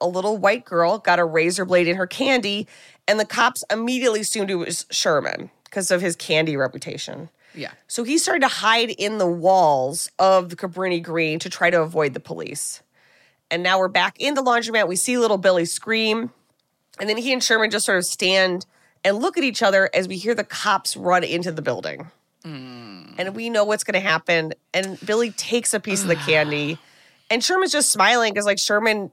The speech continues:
Speaker 1: doesn't understand what's about to happen.
Speaker 2: Yeah.
Speaker 1: And
Speaker 2: Oh.
Speaker 1: Billy climbs the stairs as the cops swarm in past him. Like, I mean, does, like, a dozen cops.
Speaker 2: Yeah.
Speaker 1: And he sits there, and we hear Sherman
Speaker 2: Ugh.
Speaker 1: screaming. And he says,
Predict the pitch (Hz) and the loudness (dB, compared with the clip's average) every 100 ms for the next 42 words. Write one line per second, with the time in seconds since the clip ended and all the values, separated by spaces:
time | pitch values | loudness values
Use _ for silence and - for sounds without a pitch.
0 | 170 190 196 190 180 180 - 175 170 165 | 0 2 2 2 2 2 0 2 2 2
1 | 160 156 175 135 - 135 131 160 _ - | 0 0 0 -2 0 -2 -2 -6 _ -16
2 | 175 170 165 147 143 139 135 139 - 170 | -12 -8 -6 -6 -4 -6 -6 -10 -10 -8
3 | 185 170 160 160 160 208 214 - 196 202 | -6 -8 -12 -8 -2 -2 -2 0 2 2
4 | 202 202 - 180 175 170 - - 175 175 | -2 -6 0 4 4 2 0 -2 0 -2
5 | - 196 185 - - 190 196 214 214 214 | -2 0 0 0 -4 -4 0 4 4 4
6 | 196 185 185 185 156 - 151 135 160 - | 2 2 0 0 0 0 0 2 0 0
7 | - 220 202 180 196 185 180 202 202 190 | 0 0 0 4 4 2 0 0 0 0
8 | 175 170 156 180 135 - - - _ _ | 0 0 -4 -4 -4 -6 -10 -18 _ _
9 | 147 117 98 131 - 196 208 - 214 196 | -12 -10 -12 -12 -4 -4 -2 -2 -2 -2
10 | - 185 175 - 180 180 180 - - 220 | 2 4 4 2 0 -2 -6 -8 -4 2
11 | 180 170 156 - _ _ - - 180 165 | 4 4 2 -2 _ _ -8 -2 0 0
12 | 151 143 160 151 147 139 _ _ _ _ | 0 0 2 2 0 -2 _ _ _ _
13 | - 180 190 185 190 175 170 | -4 -2 0 0 2 2 0